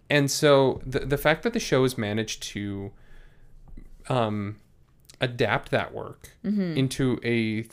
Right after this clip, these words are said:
Speaker 1: into a show that is, that when I first heard that they were doing The Boys, honestly, I was like, "I don't wanna watch that." Like,
Speaker 2: Mm-hmm.
Speaker 1: w-, when I thought about the comic book, th-, because it's art, it was enough of a distance from what was happening on the page to real life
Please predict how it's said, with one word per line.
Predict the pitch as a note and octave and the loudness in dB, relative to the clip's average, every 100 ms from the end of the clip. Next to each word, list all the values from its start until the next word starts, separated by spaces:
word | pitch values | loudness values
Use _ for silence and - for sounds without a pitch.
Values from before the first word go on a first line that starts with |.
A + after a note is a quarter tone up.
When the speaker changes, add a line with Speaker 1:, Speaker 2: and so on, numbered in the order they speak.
| - - _ | -18 -20 _
Speaker 1:
into | B2+ B2+ C3+ | -4 -2 -2
a | |
show | B2 - B2 | -2 2 2
that | B2 B2 A2+ | 4 2 2
is, | A#2 A2 - - _ _ _ _ _ _ - - - | 0 -2 -8 -12 _ _ _ _ _ _ -20 -16 2
that | E3 D#3+ | 4 6
when | E3+ | 6
I | F3+ | 6
first | - G#3 G#3 | 4 2 6
heard | E3+ | 8
that | C#3+ | 10
they | C3+ | 10
were | A2+ | 8
doing | A2 | 2
The | G#2+ | 0
Boys, | G2 G2+ - | -2 -4 -4
honestly, | G#2+ G#2+ C3+ D#3+ E3+ - | -2 0 0 0 0 2
I | A2+ | 2
was | A#2+ | 2
like, | A#2 A2+ - | 0 -4 -4
"I | C3 | -2
don't | C3 | 0
wanna | A#2+ G#2+ | 0 -2
watch | A#2 - | -4 -6
that." | - - - - - - - - | -12 -16 -18 -20 -20 -20 -20 0
Like, | E3 C#3 | 6 6
Speaker 2:
Mm-hmm. | E3 D#3 C3 | 4 -4 -6
Speaker 1:
w-, | - | 0
when | C#3 | 4
I | C3+ | 4
thought | B2 C3+ C#3 | 4 4 6
about | E3+ | 6
the | E3 | 2
comic | B2+ B2 B2 | 2 0 2
book, | A#2+ A#2 - | 0 0 -8
th-, | B2 A#2 - | -12 -10 -8
because | B2+ - - C#3+ | -8 -6 0 2
it's | E3 - | 0 -2
art, | A#2 A#2+ - - - - - - - _ | 0 2 2 -4 -14 -14 -18 -20 -20 _
it | - C3 | -2 2
was | C3+ B2 | 2 2
enough | - B2 B2 A#2+ D#3+ | 0 0 2 2 2
of | C#3+ | 2
a | |
distance | A#2 A#2+ - - C3+ C3 | 2 0 -2 0 -2 -2
from | - B2+ A2+ G#2+ | -4 -4 -2 -2
what | A2 G2 | -2 -2
was | A2+ | -4
happening | B2 A2+ A#2 A#2 | -4 -2 0 0
on | G#2+ | -2
the | G#2 | -4
page | - G2+ A2+ - | -6 -4 -4 -4
to | - | -6
real | G#2+ G#2+ | -2 -2
life | G2+ G2+ B2+ - | -2 -4 -6 -10